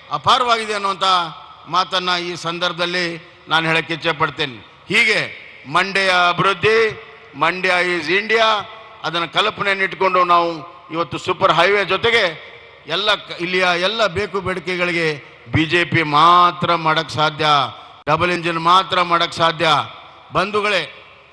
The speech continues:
ನನ್ನ ಕೊನೆಯ ಮಾತು, ತಾವೆಲ್ಲರನ್ನೂ ಪರೀಕ್ಷೆ ಮಾಡಿ ನೋಡಿದ್ದೀರಿ, ಎಲ್ಲರನ್ನೂ ಮೂವತ್ತು ವರ್ಷದಿಂದ ಪರೀಕ್ಷೆ ಮಾಡಿ ನೋಡಿದ್ದೀರಿ. ಬಿ ಜೆ ಪಿ ಕಳೆದ ನಾಲ್ಕು ವರ್ಷದಲ್ಲಿ ನಮ್ಮ ಸರ್ಕಾರ ಇಲ್ಲಿ ಮಾಡಿರುವಂಥ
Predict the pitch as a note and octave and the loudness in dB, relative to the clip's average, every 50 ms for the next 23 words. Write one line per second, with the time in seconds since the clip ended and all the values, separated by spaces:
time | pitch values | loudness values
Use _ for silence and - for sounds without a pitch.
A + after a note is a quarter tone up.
0 | _ - - D3+ E3+ F3 F3+ F3 C#3+ - - E3 F3+ G#3 G#3 G#3 G3+ G3 F#3 E3+ | _ -10 -6 -4 -2 0 -2 -2 -2 -4 -2 -2 0 2 2 2 2 2 2 0
1 | D#3+ C3 - - - - - - D3 D#3+ F3 F#3+ F#3+ - G#3 G#3+ G#3+ A3 G#3 F#3+ | -2 -6 -12 -18 -20 -20 -14 -4 2 4 4 4 4 2 2 4 4 4 2 -2
2 | D#3+ - - - - - - - - - - - - - - - F3+ G3 G3 G3+ | -6 -12 -18 -18 -20 -20 -20 -20 -20 -20 -20 -20 -20 -10 -2 2 2 2 2 2
3 | A3+ B3+ C4+ C4 C4 C4+ C4 A#3+ C4 B3+ F#3 A3 A#3 B3 - - A#3+ A#3+ A#3 A#3 | 0 0 2 2 4 2 4 2 0 -2 -2 -2 -6 -4 -2 -4 -4 0 0 0
4 | A3+ A#3+ A#3 A3+ A#3 G#3+ G#3 F3 F3+ C#3 A#2 - - - - - - - - - | 0 -2 -4 -4 -4 -4 -4 -4 -6 -8 -8 -10 -14 -20 -20 -20 -20 -20 -20 -20
5 | - - _ _ _ _ _ _ _ - E3+ G#3 B3 C4+ C4+ C4+ B3+ B3 C4+ C4+ | -20 -20 _ _ _ _ _ _ _ 0 2 2 4 4 4 4 4 4 4 2
6 | C4 B3+ A3 F#3 - - - - - - - E3+ G3+ B3 C4+ C#4 C#4 - - - | 2 2 -4 -10 -14 -18 -20 -20 -20 -18 -12 -8 -4 0 4 4 4 4 2 0
7 | A#3+ B3+ B3 - - A#3+ A#3+ A#3+ B3+ B3 - B3 B3 B3+ - - B3 A#3 A#3+ A#3 | -2 -2 -2 -2 -4 -8 -4 -2 -2 -2 0 -2 -4 -2 -2 -2 -2 2 2 0
8 | A#3 A3+ A#3 A#3+ A3+ A#3 F#3+ A3+ A3+ A3 G#3 F3 D3 D3 - - - - - - | 0 0 -2 -2 -2 -2 0 2 2 4 2 0 -2 -8 -14 -20 -20 -20 -20 -20
9 | - - _ _ _ _ _ _ _ _ _ _ _ - A#2+ C3+ F3+ G#3 A3+ G3+ | -20 -20 _ _ _ _ _ _ _ _ _ _ _ -12 -4 0 2 2 2 2
10 | A#3 A#3 A#3 A#3 A3+ - A3+ A#3 F3 - G3+ G3+ G#3+ A3+ A#3 B3 B3 A#3 A3 G#3+ | 2 2 2 2 2 0 -6 -6 -4 0 2 2 4 4 4 4 2 2 4 4
11 | A#3 B3 A#3+ - A3 B3 A#3+ F3 - A#3 G#3+ A#3+ B3 B3 B3 B3+ B3+ A#3+ A3 A3 | 2 2 0 -2 -2 -2 -2 -2 -4 -4 -2 -2 0 0 0 0 0 -2 -6 -10
12 | - - - - - - C#3+ E3 F#3+ A3 A#3 A3+ - G#3+ A#3 A#3+ A#3+ - A#3+ B3 | -16 -20 -20 -20 -14 -6 -2 -2 0 0 0 -2 0 0 0 0 0 0 0 2
13 | B3 A#3+ A#3 A#3 A#3 A#3 A3+ A3 A3 A3+ G#3+ A#3+ A#3+ A#3+ A#3+ B3 A#3+ A#3+ | 2 2 0 0 0 0 2 4 4 4 4 4 4 4 4 4 4 4